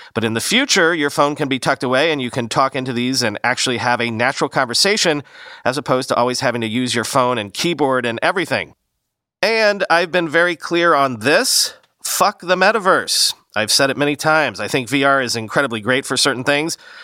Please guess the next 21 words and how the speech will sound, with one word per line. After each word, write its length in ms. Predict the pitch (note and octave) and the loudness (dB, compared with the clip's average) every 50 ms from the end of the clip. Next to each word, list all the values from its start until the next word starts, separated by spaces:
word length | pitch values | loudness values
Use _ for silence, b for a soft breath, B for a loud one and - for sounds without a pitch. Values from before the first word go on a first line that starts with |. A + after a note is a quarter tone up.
| B B | B B
I 80 | G#2 | -4
think 260 | G#2 - A#2 G#2+ - - - | -2 -2 -2 -4 -4 -2 0
A 160 | A#2 B2+ C3+ | 0 2 4
R 200 | B2+ C3+ C#3+ D3+ | 4 4 4 2
is 140 | D#3 C#3 C#3 | 2 0 -2
even 220 | C#3 C3 C3+ B2 | -2 -2 -2 0
better 220 | A#2+ B2+ C3+ C#3+ C3 | 0 0 0 0 0
for 120 | - D#3+ | 0 0
certain 260 | C#3+ - D#3+ C#3+ D3+ | 2 2 2 0 2
things, 220 | - E3 E3 E3 B2 | 0 0 0 0 0
but 180 | C#3+ C#3+ - | -2 -2 0
the 80 | D3+ C3+ | -2 -4
future's 480 | - - G3+ G#3 - G3+ F#3+ D#3+ C#3 | -2 -2 -2 0 0 0 0 -2 -2
not 440 | C#3 D3 F3 G#3+ A#3 G#3 F#3+ - - B B B B B B B | -2 0 2 2 2 2 0 -4 -8 B B B B B B B
wear 340 | B G#2+ B2 C#3 C#3 C#3 C3+ | B 0 2 4 4 4 2
headsets 540 | B2+ - C#3+ C3 B2+ - - C#3 A#2+ - - | 2 0 -2 -2 0 0 0 0 0 0 -2
all 220 | - - A#2 A2 A2 | 0 0 2 2 0
the 120 | F#2+ G#2 | -2 -4
time, 580 | - - - - E3+ D#3+ C#3+ B2 G#2+ F#2+ E2+ D2 - | -6 -4 0 2 2 4 4 2 0 -4 -6 -4 -4
end 200 | F#2+ F2+ F2 E2 | -4 -4 -4 -8
quote. 480 | - - F#2 D#2 - _ - - - | -6 -6 -6 -6 -6 _ -12 -12 -12